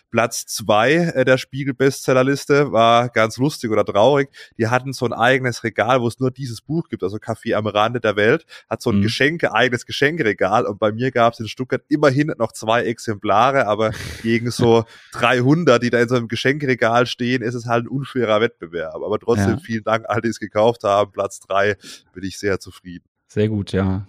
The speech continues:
Speaker 2: Na, ist ja auch ein schönes Geschenk. Also ich habe auch hier einige bestellt für unsere Kanzlei und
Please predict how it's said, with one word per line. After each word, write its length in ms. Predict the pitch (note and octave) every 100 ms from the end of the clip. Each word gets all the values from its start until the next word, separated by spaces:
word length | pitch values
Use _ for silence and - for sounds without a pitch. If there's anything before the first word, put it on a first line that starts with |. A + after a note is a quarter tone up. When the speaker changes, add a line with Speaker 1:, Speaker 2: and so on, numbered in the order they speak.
| -
Speaker 2:
Na, 160 | G2
ist 100 | F#2
ja 60 | -
auch 80 | A#2
ein 80 | A2
schönes 300 | A2 A2 -
Geschenk. 380 | G#2+ A#2 A2+
Also 340 | - F#2+ F#2 F#2 - - - -
ich 160 | - B2+
habe 160 | -
auch 160 | - -
hier 200 | C3 C3
einige 300 | - C#3 C#3
bestellt 400 | C3 - B2 C#3
für 120 | -
unsere 280 | A#2 A#2 A#2
Kanzlei 640 | - G#2 - G2 G#2 D3+
und 280 | B2+ G#2